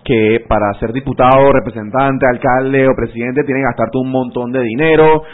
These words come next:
eh, tienes que tener un padrino político,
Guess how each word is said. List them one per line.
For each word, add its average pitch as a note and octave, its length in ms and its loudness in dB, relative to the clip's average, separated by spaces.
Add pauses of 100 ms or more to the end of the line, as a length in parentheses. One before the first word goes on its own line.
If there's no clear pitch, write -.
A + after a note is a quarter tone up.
(240)
eh, A#2+ 360 4
tienes A#2 240 -2
que B2 80 -6
tener A2+ 500 0 (360)
un A2+ 120 -14
padrino A#2+ 380 0
político, E3 580 0